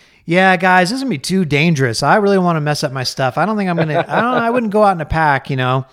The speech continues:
Um, I don't know. It's gonna be interesting, the, the gamesmanship and the games that are played,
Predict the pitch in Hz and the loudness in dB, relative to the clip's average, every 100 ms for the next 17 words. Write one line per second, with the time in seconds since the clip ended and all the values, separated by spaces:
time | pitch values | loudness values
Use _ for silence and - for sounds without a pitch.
0 | _ _ _ 143 139 135 131 123 127 _ | _ _ _ -4 0 0 0 -4 -8 _
1 | _ _ _ _ - 156 220 190 135 156 | _ _ _ _ -4 0 2 2 2 -2
2 | 175 247 240 220 220 208 160 139 139 143 | -4 -2 -2 -2 -2 -4 -6 -14 -8 -6
3 | 135 143 151 151 143 160 147 139 127 127 | -2 -2 0 -4 -2 0 0 -4 -6 -4
4 | 135 135 127 127 135 123 123 120 | -4 -4 -4 -4 -4 -4 -4 -8